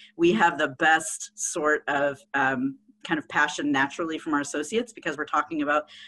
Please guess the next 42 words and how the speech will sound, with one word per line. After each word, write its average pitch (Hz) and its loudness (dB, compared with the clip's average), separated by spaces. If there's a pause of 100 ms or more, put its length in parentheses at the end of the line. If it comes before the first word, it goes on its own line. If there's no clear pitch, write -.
(160)
things 170 0
that 156 2
are 160 0
fluffy 156 -2
and 139 -8
cute - -8 (160)
and 160 -4
have 151 -6
four 156 -6
legs 143 -4
and 139 -4 (320)
so 160 0
on. 143 4
And 135 2
I, - -6 (640)
I 151 2
mean, 151 2
I, 143 2 (1120)
personally, 170 2
I - 0
think 165 -2
it's 143 -10
probably 151 0
a 147 0
lot 147 2
easier 143 -2
to 143 -2
inspire 147 0
around 151 2
love, 160 2 (280)
um, 160 4
as 165 2
opposed 165 -2
to 160 2
some 160 -4
of 151 -2
the, 139 2
the 151 0
hard 151 2
goods 139 -4
aspects 139 -2
of 131 -8